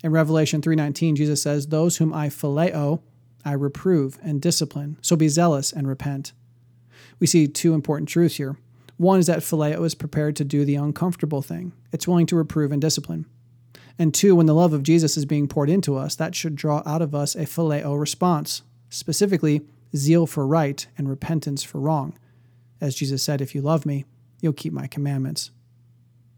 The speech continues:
All right, so those are the warnings. Now let's talk about how we can increase the phileo in yours and your disciples' life during Valentine's.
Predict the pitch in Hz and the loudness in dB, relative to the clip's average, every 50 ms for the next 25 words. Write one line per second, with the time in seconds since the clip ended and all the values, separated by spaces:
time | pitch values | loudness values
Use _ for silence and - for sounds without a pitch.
0 | _ _ - - - - - - _ _ _ - 160 156 - - 165 196 226 202 | _ _ -20 -20 -20 -20 -20 -20 _ _ _ -2 0 2 2 4 4 6 6 6
1 | 214 196 180 175 165 156 180 202 208 180 156 165 185 - 185 180 208 220 - - | 6 6 6 6 6 6 6 6 6 6 6 4 2 2 2 2 2 2 0 0
2 | - 196 170 - 175 170 170 165 - 170 160 170 160 - 165 160 151 143 - - | 0 0 0 2 2 2 2 2 2 2 2 2 2 4 2 0 0 -2 -4 -2
3 | - 190 220 240 202 - - - 175 151 - - 151 147 175 214 185 156 147 151 | 0 2 2 2 2 0 -2 -2 -4 -4 -2 0 0 2 2 2 2 2 2 2
4 | 185 - - 165 156 151 151 156 160 160 160 165 175 165 - - 151 151 147 147 | 0 0 0 0 0 2 2 2 2 2 2 2 0 0 -2 -2 -2 0 0 -2
5 | 139 160 - - 165 156 - - 147 139 147 170 165 151 147 147 - - - 151 | -2 -2 -2 -2 -2 -2 -2 -2 -4 -2 0 0 0 0 0 -2 -6 -6 -4 -2
6 | 143 143 135 151 160 156 156 156 - 143 147 147 147 - - | -2 0 0 2 2 2 2 0 0 -2 -6 -6 -8 -12 -16